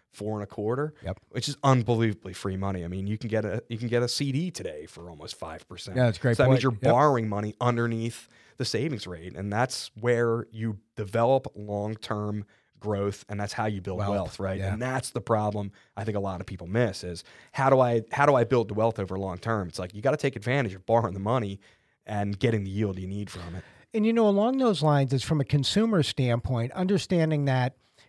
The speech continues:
Speaker 2: it's, it's complicated. Like, behind the scenes, what the real value is of something, it's
Speaker 1: Mm-hmm.
Speaker 2: complicated. You gotta know, to your point about interest rate on a house, and you have to understand the tax deductibility. You have to understand the whole picture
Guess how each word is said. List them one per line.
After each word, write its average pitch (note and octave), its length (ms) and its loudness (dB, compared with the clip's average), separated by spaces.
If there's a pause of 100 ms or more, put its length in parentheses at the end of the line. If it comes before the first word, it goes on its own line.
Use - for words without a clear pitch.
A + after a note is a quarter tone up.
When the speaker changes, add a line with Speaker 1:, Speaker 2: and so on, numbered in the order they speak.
(280)
Speaker 2:
it's, - 340 -4
it's - 160 2
complicated. - 840 0 (340)
Like, F3 160 2
behind G#3+ 400 6
the A3+ 40 4
scenes, F#3 300 0
what E3 140 2
the D3+ 80 4
real F#3+ 340 6
value C3+ 540 6
is F2+ 240 0
of F#2 100 -4
something, F#2 540 -4
it's - 160 -8
Speaker 1:
Mm-hmm. F3+ 100 2
Speaker 2:
complicated. G#2+ 560 -2 (320)
You C#3 80 2
gotta D3 200 8
know, C#3 100 8
to B2 100 0
your E3 100 4
point E3 220 4
about C3+ 320 4
interest E3+ 440 2
rate C3 180 6
on A#2 140 4
a G#2+ 60 2
house, G#2 460 -2
and B2 80 0
you A#2 80 2
have C#3+ 160 2
to D#3+ 80 4
understand C#3+ 400 2
the A#2+ 60 2
tax B2 320 -2
deductibility. A2+ 760 0
You A#2 100 0
have E3+ 160 0
to E3 120 2
understand F3+ 460 2
the B2 60 0
whole F3+ 200 2
picture G#2 560 -2